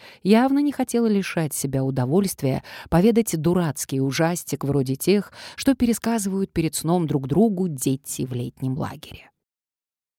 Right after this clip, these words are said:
Один инженер-ботаник задержался после конца смены. Что-то ему надо было то ли проверить, то ли измерить, и уронил в чан с кислотой очки,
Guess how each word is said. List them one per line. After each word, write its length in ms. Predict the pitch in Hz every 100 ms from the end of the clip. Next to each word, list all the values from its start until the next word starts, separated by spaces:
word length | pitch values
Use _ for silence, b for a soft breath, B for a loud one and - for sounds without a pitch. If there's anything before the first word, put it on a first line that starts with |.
| _ _ -
Один 420 | 175 151 170 147
инженер-ботаник 1400 | 135 127 143 143 127 123 131 127 - 277 226 - - - B B B
задержался 800 | 151 175 170 165 226 277 - 202
после 400 | - 160 - 156
конца 380 | - 127 - 131
смены. 540 | - 156 120 117 - B B B
Что-то 340 | - 494 -
ему 200 | 247 208
надо 480 | 185 185 202 165 160
было 460 | 151 160 147 139 139 -
то 120 | 233
ли 140 | 135
проверить, 760 | - - 117 160 254 240 220 -
то 120 | 127
ли 180 | 110 117
измерить, 600 | 143 151 185 240 240 - B B B B
и 100 | -
уронил 480 | 254 359 453 392 330
в 80 | 330
чан 300 | - 160 165
с 60 | -
кислотой 640 | 247 - 320 - 151 165
очки, 680 | - - - 135 123 120 143